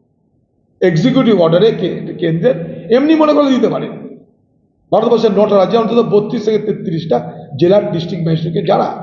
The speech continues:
যারা সীমান্তবর্তী এলাকায় জেলা, যে অতএব এইটা নিয়ে ধানায় পানায় করার কোনো মানে হয় না। একটা জিনিস লক্ষ্য করবে বাংলার মানুষ, পাঁচ বছর তাকে অপেক্ষা করতে হলো কেন? অপেক্ষা করার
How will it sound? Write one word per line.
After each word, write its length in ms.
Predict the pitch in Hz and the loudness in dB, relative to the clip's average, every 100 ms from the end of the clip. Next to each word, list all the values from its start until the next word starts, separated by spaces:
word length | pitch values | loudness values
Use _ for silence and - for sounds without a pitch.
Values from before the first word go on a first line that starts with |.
| - - - _ - 165 | -14 -18 -20 _ -2 2
যারা 160 | 214 233 - - - - | 2 2 -4 -10 -14 -8
সীমান্তবর্তী 640 | 214 214 202 202 180 - 165 | -2 0 2 0 -2 -2 -2
এলাকায় 260 | 160 160 - - - - _ _ _ _ _ 135 143 | 0 -2 -4 -12 -18 -20 _ _ _ _ _ -4 0
জেলা, 180 | 170 135 | 2 2
যে 60 | - - - - - _ _ _ _ _ _ 196 | -2 -8 -12 -16 -20 _ _ _ _ _ _ 0
অতএব 200 | 233 240 | 2 2
এইটা 160 | 233 262 269 | 2 2 2
নিয়ে 120 | - 175 | 2 2
ধানায় 260 | 226 240 240 | 2 2 2
পানায় 220 | 240 233 | 2 2
করার 160 | 233 226 | 2 2
কোনো 100 | 214 190 | 2 2
মানে 120 | 190 | 0
হয় 120 | 190 208 | 2 0
না। 60 | 214 - - - 185 | 0 -8 -10 -2 0
একটা 140 | 214 247 | 2 0
জিনিস 160 | 254 233 | 0 0
লক্ষ্য 180 | 233 214 | 0 2
করবে 180 | 220 196 | 2 4
বাংলার 300 | 185 180 180 170 | 0 0 0 0
মানুষ, 160 | 170 160 - - - _ _ - | -2 -8 -12 -20 -20 _ _ 0
পাঁচ 180 | 214 233 | 2 2
বছর 180 | 247 240 | 2 2
তাকে 120 | 240 233 | 2 2
অপেক্ষা 300 | 220 226 226 | 0 -2 0
করতে 160 | 208 202 | -2 -2
হলো 140 | 196 190 | -2 0
কেন? 120 | 185 190 - - - - _ _ - | -2 -4 -12 -18 -20 -20 _ _ -2
অপেক্ষা 360 | 180 262 254 | 0 2 0
করার 280 | 233 247 247 | 2 2 2